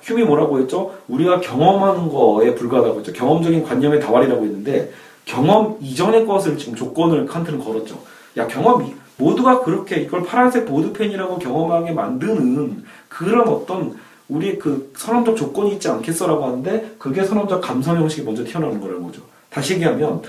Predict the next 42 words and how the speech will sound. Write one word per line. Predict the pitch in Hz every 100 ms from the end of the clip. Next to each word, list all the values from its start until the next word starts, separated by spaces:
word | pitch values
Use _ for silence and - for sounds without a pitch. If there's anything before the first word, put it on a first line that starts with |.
| - - - - - _ -
여러분, | 156 190 143
우리가 | 175
이 | 165 160
펜을 | 208 226
인식하기 | 160 156 185 185
위해서는 | 139 139 180 190
지금 | - 135
우리가 | 123 147
시간, | 147 - 226 220 170
시간이라는 | 160 - 233 220 190 180
어떤 | 156 - 117
이 |
감성을 | 110 110 123 156
피할 | 156 175 165
수 | 110
없다는 | 98 95
거죠. | 87
시간적 | - 208 214 185 -
개념, | 113 98 - - - - -
그리고 | 143 156 220 240 - -
공간적 | - 131 143 202 208 196
개념, | - 120
이 | 135
두 | - 123
가지. | -
시간과 | - - 233 233 220 202
공간을 | 135 135 151 156 151
피해서는 | - 196 180 165 156
여러분, | 127 131
절대로 | 127 - - 151 151
지금 | - 139 117
우리는 | 123 110
이 | 107
펜을 | - 175 208 208 -
인식할 | 110 135 - 165
수 | - -
없다라고 | - - 175 123 -
지금 | 123 -
칸트는 | 151 - 131
얘기하고 | 110 113 98
있는 | 92
겁니다. | 90 85 82